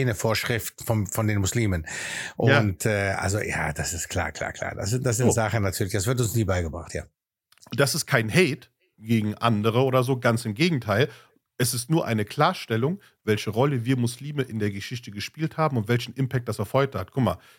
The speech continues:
Speaker 2: wir nehmen ja gleich noch eine Folge auf. Ja, so viel spoilern wir schon mal. Ähm, wir werden bis zum Ram-, das sagen wir schon mal jetzt, bevor ich's vergesse, wir werden bis zum Ramadan, einschließlich Ramadan, alle zwei Wochen Sonntag eine Folge veröffentlichen. Und danach,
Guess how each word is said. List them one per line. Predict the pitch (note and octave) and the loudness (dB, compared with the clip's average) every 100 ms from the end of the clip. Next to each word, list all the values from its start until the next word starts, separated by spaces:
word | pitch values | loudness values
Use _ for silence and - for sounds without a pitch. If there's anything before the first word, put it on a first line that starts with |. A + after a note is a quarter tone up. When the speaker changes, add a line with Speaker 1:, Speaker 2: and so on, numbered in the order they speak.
| _ | _
Speaker 2:
wir | A2 | 2
nehmen | C#3 D3 | 4 4
ja | |
gleich | B2+ B2 A#2+ | 4 2 4
noch | C#3+ C#3+ | -2 0
eine | A#2 | -2
Folge | - F#2 F#2 | 0 0 0
auf. | D2+ A#2 - _ | 2 2 0 _
Ja, | F#2 A#2+ | 0 0
so | A#2+ | 0
viel | G#2+ G2+ | -6 -8
spoilern | - B2 A#2+ | 0 2 2
wir | F#2+ | 0
schon | - G2 | -2 0
mal. | B2+ A#3 - _ _ _ | 0 0 -14 _ _ _
Ähm, | A2 A2 G#2 | 4 4 2
wir | A2+ | 4
werden | B2+ C#3 D3 D3 _ | 6 4 2 -4 _
bis | - D3+ | -2 0
zum | - C3 | 0 2
Ram-, | B2 A#2 | 2 2
das | B2 | 0
sagen | C3 C#3+ | 2 2
wir | D3+ | 0
schon | E3 | 0
mal | D3 | 2
jetzt, | C3+ F3+ | 2 2
bevor | C3 A#2+ | -2 0
ich's | A#2+ | 0
vergesse, | A#2+ G#2+ C3+ - | 0 -2 -2 0
wir | A#2+ | 2
werden | A#2 | 2
bis | C#3 - | 0 -2
zum | C#3 | 0
Ramadan, | A#2+ A2 G2+ F#2 A2 F3 B3+ _ _ _ _ | 2 2 2 4 4 4 0 _ _ _ _
einschließlich | - B2+ C3 B2+ B2+ | 0 2 2 -2 2
Ramadan, | A#2 A2+ G#2+ C3+ C#3+ | 4 4 4 2 2
alle | C3+ C3+ | 0 0
zwei | - B2+ | 2 0
Wochen | A2+ A#2+ | 2 0
Sonntag | A2 A#2 A#2 - | 0 0 0 -2
eine | G#2 | -4
Folge | - C3+ D#3 | 2 0 0
veröffentlichen. | D#3+ D3+ D3+ D#3 D#3 F3+ F3 - - | -2 -2 -2 -4 -8 -6 -8 -10 -16
Und | - A#2 | -2 2
danach, | A#2 B2+ F3 B3+ - | 6 8 6 6 0